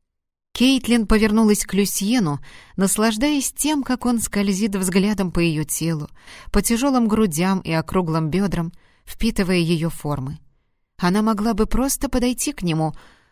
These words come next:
но на этот раз решила не спешить.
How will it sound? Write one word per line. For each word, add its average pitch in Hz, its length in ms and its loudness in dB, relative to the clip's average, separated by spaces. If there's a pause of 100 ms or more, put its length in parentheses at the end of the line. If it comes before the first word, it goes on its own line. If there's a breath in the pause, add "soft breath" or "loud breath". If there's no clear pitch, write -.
но 196 220 4
на 190 180 4
этот 269 320 -2
раз 269 260 0
решила 196 440 -2
не 214 160 -2
спешить. - 720 -8